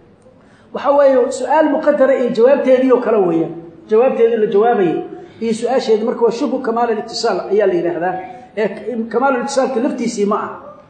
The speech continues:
Waxaa la mid ay yidhaahdaan aayaddan oo Alla leeyahay, "Walaa tukhaatibnii fi alladhiina zalamuu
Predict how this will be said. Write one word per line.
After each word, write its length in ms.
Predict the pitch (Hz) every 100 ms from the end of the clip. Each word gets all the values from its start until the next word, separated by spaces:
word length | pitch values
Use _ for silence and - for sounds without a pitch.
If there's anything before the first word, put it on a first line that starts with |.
| _ - - - _ -
Waxaa 180 | 240
la 120 | 262 302
mid 140 | 302
ay 180 | 269 233
yidhaahdaan 480 | 226 220 196 214 208 214 214 - - - -
aayaddan 480 | 233 285 285 247 233 226
oo 80 | 226
Alla 200 | 208 240 277
leeyahay, 380 | 269 233 202
"Walaa 240 | 190 240 226
tukhaatibnii 720 | 220 - 214 214 269 240 220
fi 120 | -
alladhiina 480 | 208 202 226 226 202
zalamuu 460 | 214 285 254 202